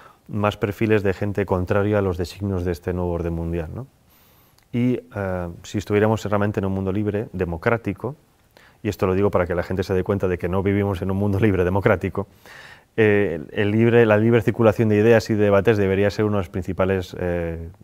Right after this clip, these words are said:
características de, de todo sistema. Y estamos justo en lo contrario.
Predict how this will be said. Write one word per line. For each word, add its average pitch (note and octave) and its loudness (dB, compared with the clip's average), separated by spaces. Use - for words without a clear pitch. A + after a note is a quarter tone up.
características F#2 -2
de, E2+ -6
de F2 -6
todo F2+ 0
sistema. E2 -12
Y G#2 -4
estamos F#2 -4
justo F#2+ -8
en F2+ -6
lo E2 -8
contrario. D#2+ -8